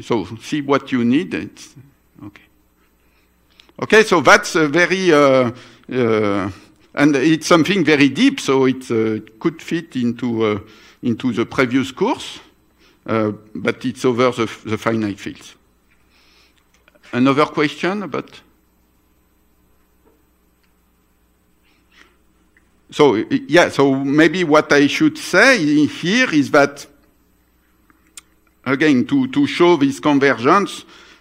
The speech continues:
what you usually do is that you consider the characteristic here, you, you want to count the number of Gauss sum whose, uh, whose angle is in a given, uh, angular sector.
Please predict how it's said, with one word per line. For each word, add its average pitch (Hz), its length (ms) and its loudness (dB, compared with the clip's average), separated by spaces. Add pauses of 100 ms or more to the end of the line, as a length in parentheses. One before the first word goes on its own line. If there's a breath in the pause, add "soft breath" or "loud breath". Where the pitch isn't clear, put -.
(260 soft breath)
what 131 340 -2
you 131 460 0
usually 135 720 2
do 196 340 -4
is 123 160 -2
that 131 280 -2
you 127 160 -2
consider 143 600 2
the 110 400 -4 (480 soft breath)
characteristic 139 1040 -2
here, 156 340 -2
you, 120 560 -4
you 123 120 -2
want 143 280 2
to 143 140 -2
count 160 340 2
the 127 120 2
number 139 320 2
of - 500 -4 (100)
Gauss 135 340 0
sum 156 540 0 (220 loud breath)
whose, 120 280 0
uh, 104 360 -2 (260 loud breath)
whose 117 260 -6 (120)
angle 151 560 4
is 113 260 -6
in 120 160 0
a 110 100 0
given, 127 520 0
uh, 107 180 -2
angular 123 480 2
sector. 165 600 2